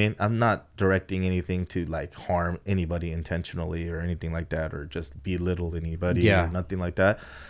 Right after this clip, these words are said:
Speaker 1: Just kinda like, I'm, I feel like as a, as a advocate of the sport and, like, unfortunately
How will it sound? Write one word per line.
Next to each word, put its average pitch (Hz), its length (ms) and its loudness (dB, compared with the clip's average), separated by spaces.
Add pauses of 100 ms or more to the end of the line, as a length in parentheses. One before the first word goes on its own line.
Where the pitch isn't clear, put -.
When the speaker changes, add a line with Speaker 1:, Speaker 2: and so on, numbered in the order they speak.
(120)
Speaker 1:
Just 135 220 0
kinda 117 240 2
like, 107 240 4 (520)
I'm, 135 220 6 (120)
I 117 80 6
feel 131 340 4
like 113 400 6
as 104 220 4
a, 95 320 2 (500)
as 104 240 0
a 95 300 2
advocate 107 640 2
of 98 220 -2
the 92 100 0
sport 101 600 2
and, 95 260 -2
like, 90 440 -2 (1500)
unfortunately 120 920 2